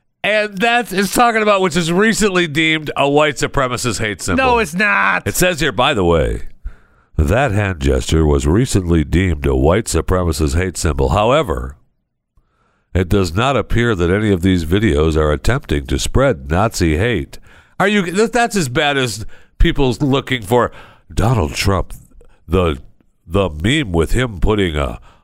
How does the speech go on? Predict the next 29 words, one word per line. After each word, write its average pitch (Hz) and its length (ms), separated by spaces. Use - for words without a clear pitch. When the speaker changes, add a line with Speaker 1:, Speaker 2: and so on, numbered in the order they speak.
Speaker 1:
a 82 200
medal 85 440
on 78 140
the 69 120
dog. 76 580
That 117 200
wasn't 76 460
real. 67 520
We've 120 200
investigated. 73 1080
Uh, 165 260
seriously? 220 840
Shut - 320
up. - 420
Just - 200
stop - 320
it. - 180
But 180 180
I 190 100
can't 240 320
believe, 190 240
like, 160 260
F-, 147 380
people 127 240
are 123 140
all 117 120
wound 104 220
up 98 100
about 87 320